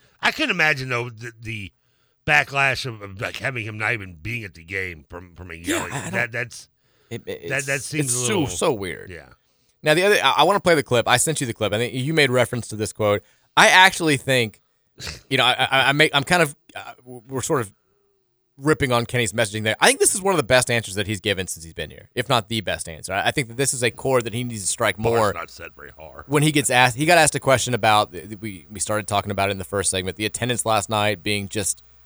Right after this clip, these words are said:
Speaker 2: uh, I mean, no way, other way to say it, embarrassing. Uh, it's probably, like, four thousand people at the game last night, a-, and he got asked a, a pretty straightforward question about it. Here's what he said.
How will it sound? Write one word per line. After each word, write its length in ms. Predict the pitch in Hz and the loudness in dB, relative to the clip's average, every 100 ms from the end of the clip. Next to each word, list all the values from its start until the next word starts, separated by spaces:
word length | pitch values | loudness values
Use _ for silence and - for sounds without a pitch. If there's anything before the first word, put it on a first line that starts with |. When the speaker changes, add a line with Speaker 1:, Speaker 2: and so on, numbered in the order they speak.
| _ _ - | _ _ -10
Speaker 2:
uh, 100 | 90 | -10
I 40 | 104 | -8
mean, 200 | 101 73 | -10 -8
no 120 | 101 107 | -6 -2
way, 220 | 104 78 | -2 -2
other 160 | 101 | -4
way 100 | 104 | 0
to 60 | 113 | 0
say 200 | 127 113 | 2 2
it, 100 | - | 2
embarrassing. 720 | 151 131 131 127 - 131 131 | 2 6 6 6 4 0 -2
Uh, 40 | 101 | -4
it's 220 | 92 98 | -4 -4
probably, 180 | 120 107 | -2 -2
like, 80 | |
four 200 | - 131 | -2 -2
thousand 300 | 113 120 113 | 2 2 0
people 240 | 110 110 110 | -4 -4 -4
at 60 | 101 | -4
the 80 | |
game 200 | 101 104 | -2 -2
last 240 | 101 95 - | 0 -2 0
night, 260 | 101 98 - _ _ | 0 0 -4 _ _
a-, 60 | - 82 | -6 -4
and 80 | 104 | -2
he 60 | |
got 140 | 110 104 | 0 2
asked 160 | 98 | 2
a, 140 | 113 95 107 | -2 -4 -6
a 100 | 107 | -12
pretty 340 | - 127 131 - | -8 -6 -6 -6
straightforward 420 | - 123 - 120 | -6 -6 -2 -4
question 280 | - 127 - | 0 -2 -2
about 200 | 107 113 | 0 0
it. 120 | 117 - | 0 -6
Here's 220 | - 107 98 | -12 -10 -8
what 60 | |
he 60 | 101 | -8
said. 220 | 90 - | -8 -14